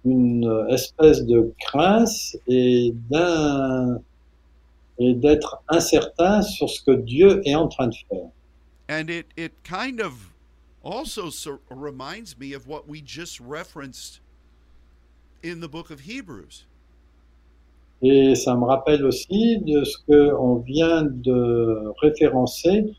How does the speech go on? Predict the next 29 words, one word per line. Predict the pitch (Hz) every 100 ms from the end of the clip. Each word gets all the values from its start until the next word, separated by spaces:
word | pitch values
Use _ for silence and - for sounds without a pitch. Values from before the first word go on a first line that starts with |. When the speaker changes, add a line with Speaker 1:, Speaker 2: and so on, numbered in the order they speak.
| _ _
Speaker 1:
dans | 131 131
le | 127
livre, | 127 131 156 135 120 117
euh, | 107 107 104 - -
Hébreu, | 113 117 147 214 233 120
aux | 113
Hébreux. | 113 123 175 220 - _ _ - 113
Speaker 2:
We | 139 160
look | 175 214
out | 180 190 208
on, | 156 147 120 104 _
onto | 143 147 135 147
the | 127 117 110
world | 147 220 185 110
and | 110 107
we | 151
see | 143 - 196 208 139
so | - - 202 226
much | 165 127 -
fear | - - 220 214 175 117
and | 113
anxiety. | 120 113 98 113 147 175 120 - - _ _ _ _ _ _ _ _ _ _ _ _ _ _ _ _ _ -
Speaker 1:
Quand | 127 123
on | 127 120 113 107
regarde | 127 120 139 208 208
là | 139 143 160 156 131
vers, | 120
euh, | 110 104 98
le | 107